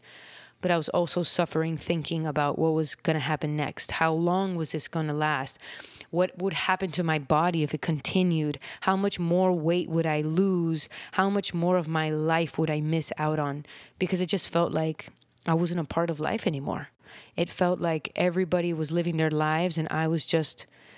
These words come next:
like, if life is a river, I was just a rock stuck and everything was, everybody was flowing past me. And I just wasn't participating anymore because I couldn't physically. And that's never happened to me before. Um, if you've been,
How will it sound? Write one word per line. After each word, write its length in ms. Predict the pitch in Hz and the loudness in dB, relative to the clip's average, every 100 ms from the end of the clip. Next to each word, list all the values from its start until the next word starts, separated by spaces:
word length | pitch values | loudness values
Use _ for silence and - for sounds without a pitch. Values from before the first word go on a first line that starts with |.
| - - - | -20 -8 0
like, 140 | 175 | 2
if 160 | 185 202 | 2 2
life 200 | 208 214 | 2 2
is 100 | 180 | 0
a 60 | |
river, 380 | 156 180 180 151 | 2 2 2 0
I 100 | 147 | 0
was 120 | 156 | 0
just 180 | 156 151 | -2 -2
a 40 | 143 | -2
rock 380 | 147 151 135 | 0 0 0
stuck 500 | - - - 147 131 | -2 -2 0 -2 -2
and 100 | - | -4
everything 400 | - 160 156 160 | -2 -2 0 0
was, 160 | 151 143 - | -2 -4 -4
everybody 340 | 165 180 156 | -2 0 0
was 160 | 151 - | -2 -6
flowing 420 | - 165 156 147 | -2 0 0 -2
past 400 | - 143 139 - | -2 -4 -4 -4
me. 280 | 147 156 - - - - - | -6 -6 -10 -20 -20 -14 -2
And 120 | 160 | 0
I 80 | 165 | 2
just 220 | 175 - | 0 2
wasn't 260 | 170 180 | 0 2
participating 720 | 170 160 208 - - 175 135 139 | 0 0 0 -2 -4 -4 -4 -4
anymore 320 | 147 147 147 | -4 -2 0
because 220 | 156 151 | 0 0
I 60 | 156 | -2
couldn't 380 | - 277 - | 2 2 2
physically. 560 | - 147 - - 170 151 _ - - - - - | -4 -4 -4 -6 -8 -8 _ -20 -20 -20 -16 -4
And 540 | 170 160 156 151 147 - - | 0 2 2 0 -2 -6 -2
that's 240 | 170 151 | 0 2
never 220 | 170 156 151 | 0 0 2
happened 360 | 180 214 202 | 2 2 0
to 80 | - | 0
me 120 | 165 | 0
before. 480 | 156 151 160 170 247 - _ _ _ _ _ - | 0 2 4 4 2 -4 _ _ _ _ _ -4
Um, 340 | 160 156 156 | -2 0 -2
if 220 | - - | -4 -2
you've 220 | 165 170 - | 0 0 2
been, 340 | 165 151 170 | 0 0 -4